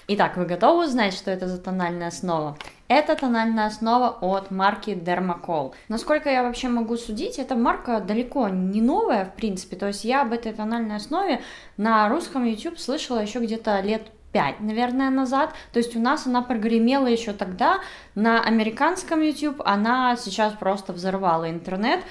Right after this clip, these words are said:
Давайте я вам сейчас почитаю, что же нам обещает производитель. "Клинически тестированный тональный крем Dermacol с повышенными маскирующими свойствами возник как один из первых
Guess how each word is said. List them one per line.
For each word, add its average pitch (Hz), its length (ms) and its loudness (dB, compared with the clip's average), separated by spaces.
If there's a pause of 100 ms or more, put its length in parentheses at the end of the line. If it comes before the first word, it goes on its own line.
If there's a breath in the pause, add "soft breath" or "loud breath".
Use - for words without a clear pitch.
(180 loud breath)
Давайте 233 360 2
я 202 140 2
вам 190 120 0
сейчас 190 220 -6
почитаю, 196 500 0
что 190 200 -8
же 185 100 -4
нам 180 160 -2
обещает 180 540 -2
производитель. 196 720 -2
"Клинически 262 580 0
тестированный 214 680 -2
тональный 196 540 0
крем 185 300 -4
Dermacol 185 680 0 (240 loud breath)
с - 80 -14
повышенными 220 680 0
маскирующими 196 840 -2
свойствами 202 720 -2
возник 180 460 -2
как 233 160 -4
один 208 300 2
из 208 120 -4
первых 302 460 2